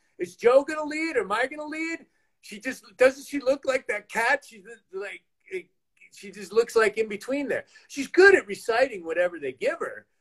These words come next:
but as far as leadership, she's just like, eh, eh, eh, eh, eh.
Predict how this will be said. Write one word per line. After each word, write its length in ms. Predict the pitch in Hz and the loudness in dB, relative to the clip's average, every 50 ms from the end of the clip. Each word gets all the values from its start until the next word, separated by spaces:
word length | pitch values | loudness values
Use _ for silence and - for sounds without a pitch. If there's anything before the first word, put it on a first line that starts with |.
| _ _ _ _ | _ _ _ _
but 300 | - 156 143 123 127 - _ - | -4 -4 -4 -4 -6 -12 _ -20
as 80 | - | -10
far 220 | - - 269 269 220 | -4 -2 -2 0 -2
as 100 | 147 143 | -2 -4
leadership, 720 | 160 185 247 311 302 233 - - - 165 143 139 - - | -8 -8 -6 -6 -6 -6 -8 -8 -8 -6 -6 -8 -8 -12
she's 240 | - 226 233 214 | -20 -20 -20 -18
just 200 | - 226 185 - | -18 -18 -6 -2
like, 240 | 202 185 302 349 - - | -2 0 0 -2 -6 -8
eh, 260 | 269 311 339 349 320 247 - _ _ _ _ - 233 | -12 -10 -10 -10 -10 -12 -14 _ _ _ _ -14 -12
eh, 140 | 269 285 269 254 269 | -10 -10 -10 -10 -10
eh, 180 | 294 302 285 208 - _ _ _ | -10 -10 -10 -12 -16 _ _ _
eh, 60 | 190 233 240 220 233 | -10 -10 -8 -10 -10
eh. 160 | 262 269 277 | -8 -8 -8